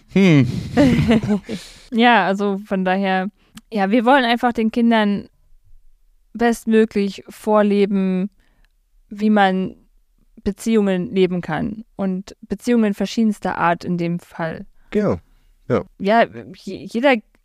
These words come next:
Speaker 2: Mensch tritt mit anderen Menschen in Beziehung. <laughs> Und ob es jetzt eine Partnerschaft ist, die wir voller Liebe haben und vorleben, oder ob es eine Elternschaft ist, die wir voller Liebe vorleben,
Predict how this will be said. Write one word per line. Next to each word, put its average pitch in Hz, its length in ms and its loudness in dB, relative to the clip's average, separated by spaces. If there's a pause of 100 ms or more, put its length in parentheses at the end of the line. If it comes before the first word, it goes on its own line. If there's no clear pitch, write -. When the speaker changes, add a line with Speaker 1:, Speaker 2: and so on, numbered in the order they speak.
(120)
Speaker 2:
Mensch 214 400 0 (100)
tritt - 260 -4
mit 220 140 -4
anderen 226 240 0
Menschen 214 280 -2
in 202 120 -4
Beziehung. 262 500 -4 (260)
<laughs> - 440 -8
Und 208 140 -2
ob 214 120 0
es 240 140 -2
jetzt 214 160 -2
eine 202 180 -2
Partnerschaft 285 720 -2
ist, 277 260 -6
die 254 140 -4
wir 262 80 -2
voller 247 320 -2
Liebe 254 300 0
haben 247 540 0 (220)
und 220 160 -4
vorleben, 240 480 -2
oder 214 160 0
ob 208 80 -4
es 202 60 -6
eine 190 180 -4
Elternschaft 262 540 -2
ist, - 160 -12
die 240 100 -4
wir 240 100 -4
voller 226 260 -2
Liebe 226 200 -2
vorleben, 226 640 -2